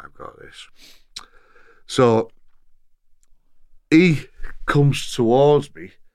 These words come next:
and I'm thinking, I'll lunge at him. But as I lunge at him, I fucking, like, trip over on my flip-flop,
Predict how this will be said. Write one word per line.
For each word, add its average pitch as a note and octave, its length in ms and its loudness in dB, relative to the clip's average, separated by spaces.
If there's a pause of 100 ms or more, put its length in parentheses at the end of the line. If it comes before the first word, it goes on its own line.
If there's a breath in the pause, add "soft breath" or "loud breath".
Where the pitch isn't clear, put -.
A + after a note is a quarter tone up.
(320)
and A2 120 -4
I'm C3 180 0
thinking, F#2+ 560 -8 (260)
I'll A#2+ 280 2
lunge B2+ 420 -2
at B2+ 140 -2
him. G#2 160 -10 (520)
But B2+ 120 2
as D3+ 100 4
I E3 40 4
lunge C#3 540 2
at G2 180 -2
him, E2 200 -20 (140)
I G2+ 80 -12
fucking, A2 460 -6
like, G2+ 240 -4
trip A2+ 280 -8
over B2 300 0
on G#2 100 0
my F#2+ 60 -4
flip-flop, - 600 -6